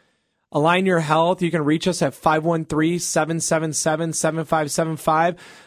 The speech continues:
align health center dot com. You're listening to Align Your Health. Thanks for spending your Sunday afternoon with us. Until next week,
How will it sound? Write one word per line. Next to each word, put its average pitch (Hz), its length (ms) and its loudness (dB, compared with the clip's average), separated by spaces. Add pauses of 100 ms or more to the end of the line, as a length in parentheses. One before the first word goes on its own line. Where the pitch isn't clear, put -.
align 156 320 0
health 160 300 -2
center 160 340 0
dot 143 260 0
com. 170 420 0 (400)
You're 190 100 2
listening 247 200 2
to 233 60 4
Align 196 180 2
Your 185 80 4
Health. 185 400 0
Thanks 214 240 2
for 196 160 2
spending 156 380 -2
your 147 120 0
Sunday 143 300 -2
afternoon 139 480 -2
with 143 140 -4
us. 151 440 -2
Until 180 280 0
next 175 320 -2
week, 190 360 0